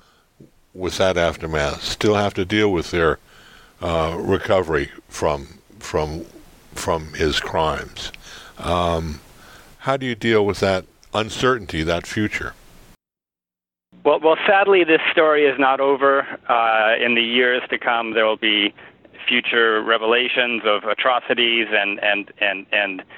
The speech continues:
Speaker 2: not just in gymnastics, but other sports. But we, we intend that our film have a life well beyond the premiere at, uh, Tribeca and the H B O release on May third. Uh, we have several programs in place, one of w-, which is to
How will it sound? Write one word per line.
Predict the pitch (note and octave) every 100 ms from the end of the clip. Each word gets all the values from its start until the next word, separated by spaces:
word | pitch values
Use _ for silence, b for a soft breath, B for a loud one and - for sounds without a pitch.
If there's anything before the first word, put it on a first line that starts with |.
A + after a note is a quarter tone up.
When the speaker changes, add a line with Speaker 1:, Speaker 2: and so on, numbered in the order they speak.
| B _
Speaker 2:
not | G#2+ G#2+
just | A#2+ -
in | G#2+
gymnastics, | G#2 G#2 G#2+ A2 - G#2 - -
but | G#2
other | G2+ G2 G2+
sports. | - A2+ A2 A2 - - B B B _
But | B2 A#2 C3
we, | D3+ F#3 -
we | D3+
intend | E3+ F3+ E3
that | C3
our | B2+ C3+
film | C#3+ C3
have | B2+ A#2+
a |
life | A2+ A2+ A#2+ - - _ _
well | A#2 A#2+ B2
beyond | B2 A#2 B2 A#2
the |
premiere | G#2 - A2 A2 A2 A2
at, | G#2+ G#2+ -
uh, | G#2+ G2 F#2+ B B B -
Tribeca | A2 C3 B2+ C3 B2 A#2
and |
the | A2+
H | A2 -
B | A#2 A2+
O | G#2+
release | G#2 G#2+ G#2+ -
on | G#2+ G2 G2 - b b b
May | A2 G#2+ -
third. | B2+ A#2+ A#2 A#2+ - -
Uh, | G#2+
we | G#2
have | G#2+ G2
several | - B2 A2+ A2 - _
programs | B2 A#2 A#2 A2
in | A2
place, | G#2 B2 A#2 A#2 -
one | A2 G#2+ A#2
of | A2
w-, | A2+ A2+
which | A#2+ A2+ -
is | G#2 -
to | - A2+ G#2+